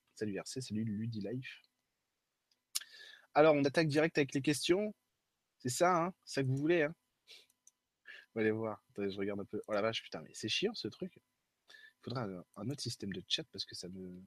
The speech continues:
ça me gonfle un peu, ce truc-là. Ah bah voilà ! Mouhahaha. Chacha. Ouais, ouais, t'inquiète. <laughs>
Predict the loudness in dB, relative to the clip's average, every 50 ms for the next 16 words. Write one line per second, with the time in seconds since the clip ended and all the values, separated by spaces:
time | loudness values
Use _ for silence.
0 | -16 -14 -12 -10 -10 -10 -10 -10 -10 -10 -10 -12 -12 -12 -12 -16 -16 -18 -20 -20
1 | -20 -20 -20 _ _ _ _ _ _ _ _ _ _ _ _ _ _ _ _ _
2 | _ _ _ -2 0 2 4 6 6 6 6 6 4 4 2 2 0 -4 -10 -14
3 | -14 -14 -14 -8 -4 -2 -2 -2 0 2 0 0 0 -2 -6 -6 -8 -12 -18 -18
4 | _ _ _ _ _ -20 -14 -12 -10 -10 -12 -14 _ _ -8 -6 -6 -4 -4 -4
5 | -4 -6 -6 -6 -8 -8 -8 -10 -16 -18 -18 -20 -14 _ -2 0 0 0 0 -4
6 | _ _ -12 -10 -10 -10 -10 -14 _ _ _ _ _ _ -18 -8 -4 -4 -4 -4
7 | -6 _